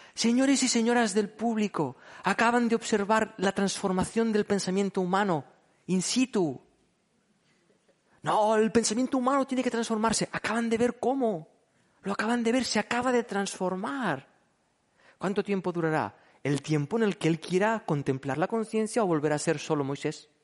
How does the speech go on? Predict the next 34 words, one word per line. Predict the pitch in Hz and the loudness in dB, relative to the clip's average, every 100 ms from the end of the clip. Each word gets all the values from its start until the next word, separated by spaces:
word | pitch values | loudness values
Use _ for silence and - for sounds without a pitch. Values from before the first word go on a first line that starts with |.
| _ _ _ _ _ _ _ _ _ _ - - | _ _ _ _ _ _ _ _ _ _ -20 -10
Cuando | - 185 160 | -2 2 4
él | 151 | 4
decida | 156 175 170 | 2 2 0
ser | 175 170 | 0 -2
solo | 175 165 | 0 0
Moisés, | 170 - 262 247 | 0 0 0 0
¿qué | 190 | -2
va | 185 | -2
a | |
pasar? | 185 196 156 | 0 0 -2
Pues | - | -8
que | - | -14
va | 67 | -14
a | |
ser | 104 233 | -8 -8
solo | - 160 | -4 -6
Moisés. | 117 - 233 - - _ | -6 -2 -2 -4 -20 _
¿Cuál | 165 180 | -2 0
es | - | -2
el | 165 | -4
problema? | 147 123 101 | -4 -4 -6
No | 104 | -4
va | 165 | -4
a | |
pasar | - 143 | -4 -4
nada | 139 190 | -4 -4
porque | - 123 123 - - | -6 -6 -8 -8 -6
la | 120 | -6
conciencia | 123 120 113 120 170 | -4 -6 -6 -4 -2
va | |
a | 156 | -2
seguir | 139 131 120 | -4 -2 -2
ahí | |
disponible. | 117 117 - 160 214 139 | -2 -6 -6 -6 -4 -4